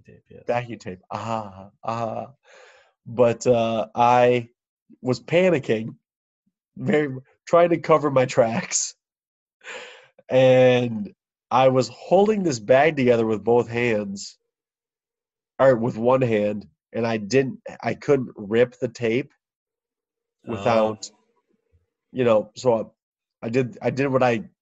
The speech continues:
Speaker 2: knew what to do. I have a third hand, it's called my mouth. So I put this tape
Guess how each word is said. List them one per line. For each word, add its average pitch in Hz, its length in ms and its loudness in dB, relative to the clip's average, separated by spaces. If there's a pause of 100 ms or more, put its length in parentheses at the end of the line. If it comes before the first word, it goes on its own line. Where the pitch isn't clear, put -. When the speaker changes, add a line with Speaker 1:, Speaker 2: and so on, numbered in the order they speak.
Speaker 2:
knew 131 240 -2
what 123 80 2
to 117 60 -2
do. 123 380 -2 (600)
I 113 140 -2
have 127 280 2
a 110 120 -6
third 165 340 0
hand, 117 260 -4
it's - 120 -14
called 117 240 -2
my 110 100 -2
mouth. 107 560 -4 (960)
So 131 240 2
I 147 220 6
put 190 360 -4
this 151 220 -6
tape 165 400 -2